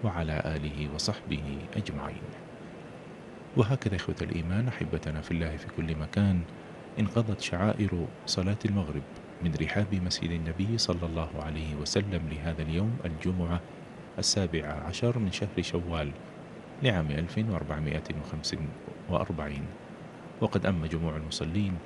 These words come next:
فضيلة إمام خطيب المسجد النبوي الشريف الشيخ صلاح البدير. أسأل المولى تبارك وتعالى أن يتقبل منا ومنكم الصالح من القول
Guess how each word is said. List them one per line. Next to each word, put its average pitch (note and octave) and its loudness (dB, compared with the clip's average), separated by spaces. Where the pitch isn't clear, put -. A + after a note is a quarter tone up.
فضيلة E2+ 2
إمام E2+ 2
خطيب G#2 0
المسجد E2 0
النبوي D#2+ 2
الشريف G#2 -2
الشيخ E2+ -2
صلاح D2+ -2
البدير. D2+ 0
أسأل E2 4
المولى D2 0
تبارك F#2+ 2
وتعالى F2+ 4
أن F#2 8
يتقبل F2 4
منا D2+ 4
ومنكم F#2+ 4
الصالح D#2 2
من E2 2
القول D2+ 2